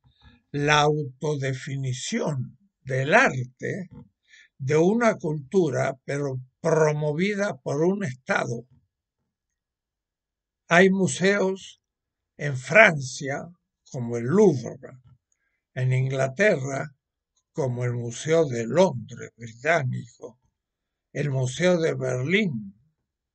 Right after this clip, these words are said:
por ejemplo. Estos museos fueron también la expresión del colonialismo,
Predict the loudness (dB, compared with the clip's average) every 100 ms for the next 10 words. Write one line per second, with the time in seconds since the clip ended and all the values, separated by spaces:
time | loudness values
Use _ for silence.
0 | _ -4 -4 -4 -2 -2 -2 -10 -18 -20
1 | _ _ _ _ _ _ _ _ _ 0
2 | 0 0 -2 -4 -4 2 2 2 -4 -8
3 | -20 _ _ _ _ _ 0 2 2 -2
4 | -4 -4 -2 0 0 0 -4 -6 -8 -8
5 | -6 -4 -2 -2 -6 -8 -8 -4 -2 -2
6 | -2 -2 -2 -4 -6 -10 -16 -18 -20